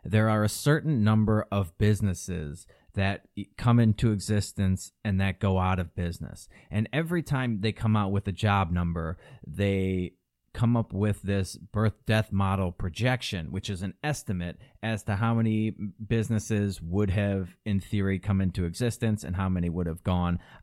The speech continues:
out of business based on their, I don't know,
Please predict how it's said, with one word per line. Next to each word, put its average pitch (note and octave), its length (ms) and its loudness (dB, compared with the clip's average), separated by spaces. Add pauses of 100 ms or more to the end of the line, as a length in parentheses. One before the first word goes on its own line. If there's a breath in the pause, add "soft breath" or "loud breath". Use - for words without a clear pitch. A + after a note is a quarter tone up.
out F#2+ 220 4
of E2+ 160 -4
business F2 600 -4 (360 loud breath)
based G#2+ 340 -2
on G2+ 260 2
their, G2+ 420 0 (120)
I F2+ 140 -2
don't G#2+ 140 2
know, F2+ 240 -2